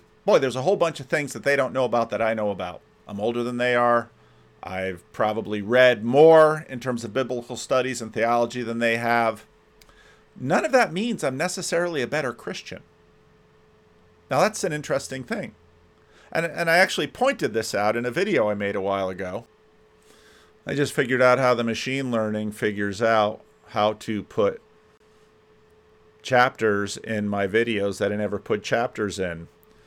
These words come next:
They're reading the chapters off the slides. Clever computer.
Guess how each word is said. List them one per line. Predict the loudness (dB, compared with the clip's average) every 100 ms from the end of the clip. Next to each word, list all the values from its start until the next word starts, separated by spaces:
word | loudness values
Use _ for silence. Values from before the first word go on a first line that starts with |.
| -20 _ 0
They're | 2
reading | 4 4 2 -2
the |
chapters | -4 0 0 0 -4 0
off | 0 -2 -6
the | -10
slides. | -4 0 2 4 2 0 -4 -16 -18 _ _ _ -20 -20 -20 -20
Clever | -8 2 6 6 4 -2
computer. | -4 -10 -8 -4 -2 0 0 0 0 -4